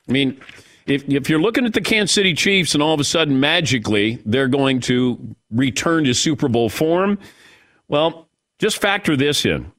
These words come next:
They've got Green Bay, Las Vegas, and Dallas after the Giants. Then they have Denver. Then they have Vegas again. Then they have the Chargers,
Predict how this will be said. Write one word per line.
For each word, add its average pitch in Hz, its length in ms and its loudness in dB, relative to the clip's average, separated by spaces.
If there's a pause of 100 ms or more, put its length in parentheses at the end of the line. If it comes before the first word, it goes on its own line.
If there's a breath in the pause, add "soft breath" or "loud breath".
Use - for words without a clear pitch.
(120)
They've 143 260 -2
got 139 300 0
Green 202 320 2
Bay, 175 380 2
Las 131 320 0
Vegas, 160 480 0
and 123 260 0
Dallas 131 640 0
after 120 320 0
the 104 100 0
Giants. 92 680 -2 (640 soft breath)
Then 156 240 2
they 160 280 4
have 120 340 0
Denver. 156 580 0 (180)
Then 131 140 2
they 139 120 2
have 131 160 2
Vegas 131 500 0
again. 110 640 0
Then 127 200 0
they 151 100 2
have 139 180 0
the 123 100 0
Chargers, 151 720 0